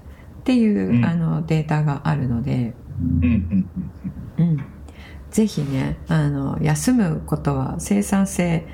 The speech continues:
Speaker 1: ゼロっていうふうに思わず、
Speaker 2: うん。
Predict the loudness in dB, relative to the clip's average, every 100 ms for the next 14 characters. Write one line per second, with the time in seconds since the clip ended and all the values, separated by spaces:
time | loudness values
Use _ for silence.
0 | -16 -6 0 2 0 -2 -4 -2 0 0
1 | 0 -2 0 2 2 2 -2 -2 -2 -4
2 | -10 -16 -18 -18 -18 -18 -4 0 0 -2